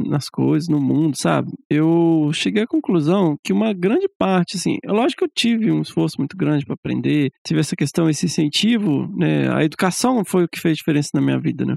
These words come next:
De conseguir sair dessa condição. Mas o fato de ser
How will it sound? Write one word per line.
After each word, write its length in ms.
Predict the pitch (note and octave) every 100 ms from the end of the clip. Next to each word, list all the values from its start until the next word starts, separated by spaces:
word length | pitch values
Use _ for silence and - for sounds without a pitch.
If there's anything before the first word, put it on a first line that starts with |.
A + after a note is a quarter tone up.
| -
De 160 | C3 C3+
conseguir 340 | D#3+ D3+ D#3
sair 220 | F3 E3 C#3
dessa 240 | C#3 -
condição. 540 | - D3 - C#3+ B2 C3 -
Mas 320 | A3 G#3+ B3+
o 60 | C#4
fato 440 | - G#3+ A#3+ D4
de 320 | B3 C4+ D4+ D#4 -
ser 640 | - - G#3+ A#3 B3+ E4+